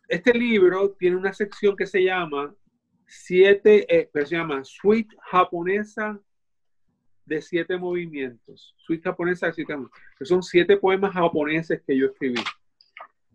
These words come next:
No es que lo escribí en japonés. Yo nunca he ido a Japón,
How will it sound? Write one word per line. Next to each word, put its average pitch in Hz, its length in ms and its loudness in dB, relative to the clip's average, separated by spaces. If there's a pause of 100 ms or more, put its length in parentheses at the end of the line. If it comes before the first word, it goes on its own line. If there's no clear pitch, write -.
(320)
No 147 120 -2
es 160 60 0
que 202 60 2
lo 196 80 8
escribí 170 240 4
en 160 80 -4
japonés. 139 560 -8 (480)
Yo 147 80 0
nunca 165 220 0
he 160 40 2
ido 156 140 -2
a 147 60 -6
Japón, 127 340 -8